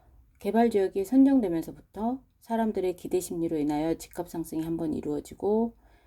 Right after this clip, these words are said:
또 개발 중간 단계에서도 한번 이루어지고 입주하면서 다시 한번 상승하게 되는데요. 만약에 토지로 재개발을 생각한다면 가장 중요한 것은 등기사항 증명서의 소유 관계를 통하여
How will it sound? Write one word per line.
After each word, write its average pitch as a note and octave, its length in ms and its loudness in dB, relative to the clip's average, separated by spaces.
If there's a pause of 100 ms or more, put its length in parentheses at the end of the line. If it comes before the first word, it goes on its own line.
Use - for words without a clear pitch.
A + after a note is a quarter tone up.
(480)
또 F#3 140 -8
개발 F#3 340 -2
중간 G3+ 340 2
단계에서도 E3 540 -2
한번 D3+ 260 -2
이루어지고 C#3+ 800 -2
입주하면서 F#3+ 600 0
다시 D3+ 260 -12
한번 D#3 200 -4
상승하게 G#3 520 -4
되는데요. D3+ 640 -2 (720)
만약에 A3+ 600 2
토지로 C4+ 560 4
재개발을 F#3 500 -6
생각한다면 E3 1120 -4
가장 G3+ 480 -6
중요한 F#3 480 -4 (160)
것은 F#3+ 540 -2 (100)
등기사항 F#3+ 760 -4
증명서의 E3 680 -2
소유 B3 280 2
관계를 E3 440 -4
통하여 G3 640 -2